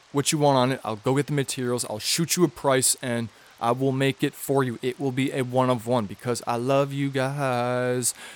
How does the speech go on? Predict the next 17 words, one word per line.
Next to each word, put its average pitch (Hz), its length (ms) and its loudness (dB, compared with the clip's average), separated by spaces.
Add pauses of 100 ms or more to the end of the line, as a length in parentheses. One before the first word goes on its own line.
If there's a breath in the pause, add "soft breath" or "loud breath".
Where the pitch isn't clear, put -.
(140 loud breath)
Don't 156 140 8
know 165 80 8
why 160 180 12
I 156 40 8
harmonized 160 560 8
that, 139 220 8
but 139 240 6
I 127 160 4
do. 110 280 -2 (280)
And 120 120 -2
I 113 40 0
wanna 120 240 0
show 120 240 0
appreciation 113 840 -4
to 117 360 -2 (340)
you. 120 360 -2 (1000)
Okay? 131 380 2